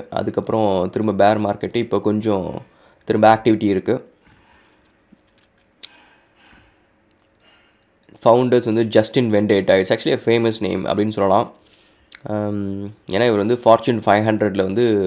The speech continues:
I think, um, ஏஷியாலே எதுலேயோ ஒண்ணுல வந்து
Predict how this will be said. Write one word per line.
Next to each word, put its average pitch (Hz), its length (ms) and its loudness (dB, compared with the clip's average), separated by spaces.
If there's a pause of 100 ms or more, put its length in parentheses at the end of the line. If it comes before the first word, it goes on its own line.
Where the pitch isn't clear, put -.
(200)
I - 100 -12
think, 147 120 -6 (140)
um, 90 180 -8 (2500)
ஏஷியாலே 113 460 0
எதுலேயோ 110 280 0
ஒண்ணுல 101 240 -4
வந்து 110 160 -4